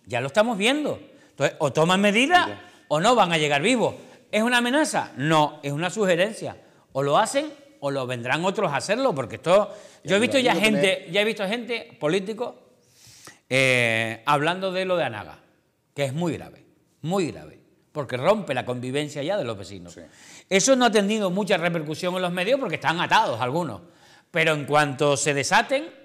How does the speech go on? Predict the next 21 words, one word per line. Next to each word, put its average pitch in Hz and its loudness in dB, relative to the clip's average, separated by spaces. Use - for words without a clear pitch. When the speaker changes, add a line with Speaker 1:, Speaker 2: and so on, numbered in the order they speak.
Speaker 1:
verás 95 -12
tú 120 -8
cómo 180 -6
la 117 -6
gente 104 -14
se 165 -8
va 185 -2
a - -8
espabilar. 120 -4
Speaker 2:
La 104 -6
Speaker 1:
O - -2
sea, - -4
Speaker 2:
isla 156 -2
de 143 0
La 139 -2
Palma. 208 2
Speaker 1:
en 202 0
breve, 269 4
los 175 2
de 175 0
Anaga, 277 -2